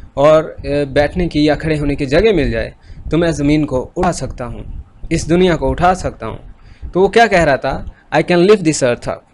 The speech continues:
यानी उसमें सलाहियत थी। मैं आपके साथ नहीं रह सकता, "I cannot stay with you", "I cannot stay with you", मैं आपके साथ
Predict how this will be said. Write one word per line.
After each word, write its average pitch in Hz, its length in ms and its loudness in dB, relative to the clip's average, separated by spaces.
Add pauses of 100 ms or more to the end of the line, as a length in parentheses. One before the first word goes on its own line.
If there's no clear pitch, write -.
(1600)
यानी 135 180 0
उसमें 180 240 0
सलाहियत 185 500 0
थी। 165 340 -6 (4000)
मैं 156 240 4
आपके 165 180 -2
साथ 151 240 2 (120)
नहीं 143 380 2
रह 135 140 2
सकता, 107 460 -8 (920)
"I 120 260 4 (240)
cannot 156 420 2
stay 160 560 2
with 147 300 -4
you", 117 160 -6 (640)
"I 143 140 4
cannot 123 600 -4 (140)
stay - 300 -2 (100)
with 117 220 -8
you", 101 100 -8 (360)
मैं 147 140 2
आपके 185 280 0
साथ 110 280 -6